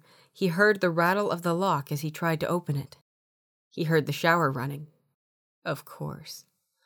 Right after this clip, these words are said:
Of course Celestino would decide at this time to have a shower. Why had he not showered later? The man was up again, charging down the hall. Yuri wasted no time in running as quickly as he could away.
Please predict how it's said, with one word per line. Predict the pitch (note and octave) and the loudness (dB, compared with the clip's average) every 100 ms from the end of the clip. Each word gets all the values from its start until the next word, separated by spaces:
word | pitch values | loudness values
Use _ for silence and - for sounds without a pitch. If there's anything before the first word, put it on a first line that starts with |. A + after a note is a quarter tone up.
| _ | _
Of | F3+ E3 | -8 -4
course | A3 G3 - | 2 2 2
Celestino | F3 D#3+ D#3 D#3+ D#3 | -2 -2 -2 -2 0
would | D#3 | -2
decide | D#3 D#3+ D#3 | -4 -2 -2
at | D3+ D3+ | -4 -4
this | F3 E3 - | -4 -4 -6
time | F3+ F3 D3 C#3+ | -2 0 2 0
to | D3 | -2
have | D3+ D3+ | -2 -2
a | |
shower. | C#3+ D#3 D3+ C#3+ C#3+ _ _ _ _ _ - | -4 -2 -2 -4 -10 _ _ _ _ _ -4
Why | D#3+ G#3+ | 2 4
had | C4 C4 | 4 2
he | G#3+ | 0
not | G#3 - | -4 -6
showered | A3+ A3+ G3 | -6 -4 -2
later? | G3 G#3+ A#3 D3+ D3 _ _ _ _ _ - | 0 2 0 -2 -6 _ _ _ _ _ 0
The | F#3 | 2
man | F#3+ G3+ A#3+ | 4 4 4
was | G#3 - | 4 2
up | F#3+ | 0
again, | E3+ D#3 D3+ | 2 0 -2
charging | - - A3 G#3 E3 E3 | -2 4 6 6 4 4
down | E3 E3 | 4 4
the | D#3 | 2
hall. | F#3 D#3+ C3+ - _ _ _ _ _ - | 4 2 0 -6 _ _ _ _ _ -2
Yuri | F3+ F#3 G3 | 6 8 8
wasted | F3 E3 E3+ | 6 2 0
no | F3 G3+ | 2 2
time | - F3 D3+ | 2 2 4
in | E3 | 2
running | E3+ F3 | 0 0
as | D#3+ | -2
quickly | - G#3+ G#3 A#3 | -2 -4 0 0
as | F#3 | 2
he | F#3+ | 0
could | - G3+ D#3 | 0 0 2
away. | C#3 D#3+ D3 | 0 -2 -2